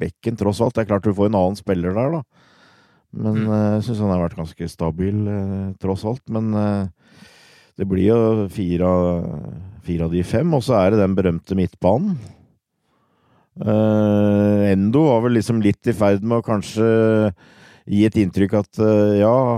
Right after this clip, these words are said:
Speaker 1: han kan være en bra vikar, eh, som anker her, for han er, er jo et mer typisk anker, da, men, eh, men så synes jeg jo kanskje at Palace, eh, <laughs> eh,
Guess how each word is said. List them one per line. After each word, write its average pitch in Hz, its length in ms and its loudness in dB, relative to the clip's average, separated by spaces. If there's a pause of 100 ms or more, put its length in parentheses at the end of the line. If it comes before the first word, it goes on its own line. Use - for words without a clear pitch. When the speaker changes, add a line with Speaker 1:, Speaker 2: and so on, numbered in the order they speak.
Speaker 1:
han 101 80 -4
kan 160 180 -6
være 107 220 2
en 110 80 0
bra 95 220 2
vikar, 95 520 0
eh, 98 640 -2 (600)
som 95 380 -4
anker 95 560 0
her, 143 80 0
for 120 100 -4
han 101 160 0
er, 95 240 2
er 85 60 2
jo 101 60 4
et 98 100 -4
mer 87 220 -2
typisk 95 560 -4
anker, 101 360 -4
da, 117 400 0
men, 104 260 -6
eh, 95 240 -6 (1200)
men 120 120 -2
så 151 520 2
synes 123 240 -4
jeg 127 180 4
jo 151 80 0
kanskje 127 320 -2
at 117 280 -4
Palace, 107 540 -4
eh, 117 1300 0 (320)
<laughs> 120 100 -4 (880)
eh, 101 920 0